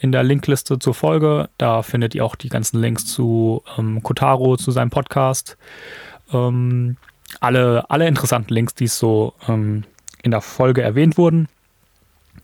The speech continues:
Und ja, wenn euch das Ganze gefällt, hinterlasst mir doch eine, eine Review, schreibt mir eine Nachricht, schreibt mir Feedback, was auch immer. Ähm, ich freue mich auf jeden Fall über alles.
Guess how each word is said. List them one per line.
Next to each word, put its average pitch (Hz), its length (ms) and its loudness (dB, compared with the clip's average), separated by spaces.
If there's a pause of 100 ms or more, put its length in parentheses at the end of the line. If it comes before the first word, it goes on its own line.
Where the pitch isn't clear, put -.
(220)
Und 120 680 -2
ja, 165 240 0 (460)
wenn 151 100 2
euch 156 80 2
das - 140 -4
Ganze 139 200 0
gefällt, 156 440 0
hinterlasst 117 520 0
mir 117 120 0
doch - 160 -8
eine, 110 380 -4
eine 110 160 -2
Review, 175 480 4 (440)
schreibt - 320 -2
mir 190 60 2
eine 160 120 4
Nachricht, 127 560 0
schreibt - 280 -4
mir 113 80 0
Feedback, - 520 -4
was 160 160 0
auch 147 120 -2
immer. 120 380 2 (920)
Ähm, 117 380 0
ich - 120 -2
freue 190 160 0
mich 165 120 0
auf 135 80 0
jeden 139 140 0
Fall 120 140 0
über 110 180 0
alles. - 400 0